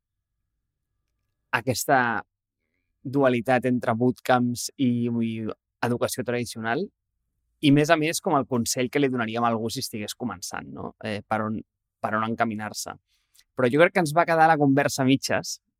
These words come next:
i jo crec que aquest és episodi nou, però és una mica, mm,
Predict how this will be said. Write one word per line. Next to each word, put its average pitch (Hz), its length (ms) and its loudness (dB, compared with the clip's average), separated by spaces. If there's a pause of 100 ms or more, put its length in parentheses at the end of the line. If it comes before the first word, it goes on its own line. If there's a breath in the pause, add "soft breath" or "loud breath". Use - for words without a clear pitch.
(140)
i 127 120 -2
jo 139 80 4
crec 180 160 2
que 160 80 4
aquest 160 100 2
és 165 140 2
episodi 139 480 4
nou, 147 260 6
però 123 240 2
és 151 240 2
una 190 160 4
mica, 185 300 4 (460)
mm, 120 720 -4